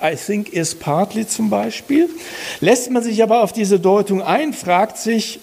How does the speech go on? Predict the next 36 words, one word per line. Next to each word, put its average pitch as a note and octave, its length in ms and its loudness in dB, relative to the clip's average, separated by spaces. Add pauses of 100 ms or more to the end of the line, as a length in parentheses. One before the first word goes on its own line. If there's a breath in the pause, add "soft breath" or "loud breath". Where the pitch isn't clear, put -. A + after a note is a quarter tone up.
warum E3+ 360 0
denn F#3+ 180 0
dann A3+ 420 0 (100)
der E3+ 120 2
Bäcker, A#3+ 500 0
nachdem F3+ 420 0
er F3 240 0
das D3+ 180 -6
Snark E3+ 300 -2
gefunden F#3+ 500 -2
hat, G#3 260 2 (200 loud breath)
verschwindet, G#3+ 600 0
das B2 140 -8
Ende F3+ 300 -2
dann F3 160 -4
also E3 300 2
tragisch G#3 580 -4
ist. - 420 -4 (680 loud breath)
Wäre D#3+ 240 2
das G3 220 -2
dann F#3 180 2
eine D#3 280 0
typisch G#3+ 320 -6
puritanische D3 720 -2
Lösung, E3 500 2
die C3 140 -4
nicht D3+ 240 -4
gestattet, E3 520 -2 (180)
dass C#3+ 240 -4
man C3+ 140 -4
das A#2 180 -6
Glück, F#3 240 2 (200)
äh, C3+ 440 0
hierzulande C3 580 0
findet? A3 440 2 (380 loud breath)
Also, A#2+ 300 -4